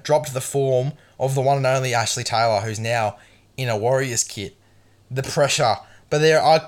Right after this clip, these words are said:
I can't lie to him. There is a lot of pressure on Toby Sexton. Hopefully, A J Brimson can take a bit of pressure off him. Uh, and I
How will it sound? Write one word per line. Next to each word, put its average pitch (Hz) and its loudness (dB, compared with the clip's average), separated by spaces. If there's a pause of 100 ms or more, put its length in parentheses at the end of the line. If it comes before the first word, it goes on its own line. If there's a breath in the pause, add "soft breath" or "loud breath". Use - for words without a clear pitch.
I 143 0
can't 156 2
lie 139 6
to 175 2
him. 202 0
There 135 2
is 131 0
a 131 -2
lot 127 0
of 123 -2
pressure 131 -2
on 127 -2
Toby 131 0
Sexton. 165 -2 (640 soft breath)
Hopefully, 185 2
A 160 2
J 151 2
Brimson 147 0
can 147 -2
take 151 0
a 147 0
bit 143 -2
of 139 -6
pressure 139 -2
off 147 0
him. 175 -2 (560 loud breath)
Uh, 123 2
and 131 2
I 135 4